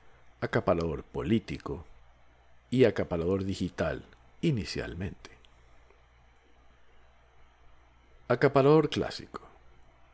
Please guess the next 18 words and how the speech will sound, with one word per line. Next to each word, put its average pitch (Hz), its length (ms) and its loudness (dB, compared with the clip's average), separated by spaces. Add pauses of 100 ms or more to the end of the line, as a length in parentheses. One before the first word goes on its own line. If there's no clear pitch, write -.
(680)
Estas 156 300 0
personas 107 640 -2
tienen 113 340 0
una 117 220 0
compulsión 107 1000 0
por 95 300 -2
acumular 92 760 -2
y 123 100 2
retener 98 460 -2
cosas, - 540 -6 (720)
independientemente 123 1300 4
de 98 100 6
su 95 160 0
valor 104 500 4
o 147 160 6
utilidad. 82 580 0 (1200)
El 104 180 4
acaparamiento 87 920 -2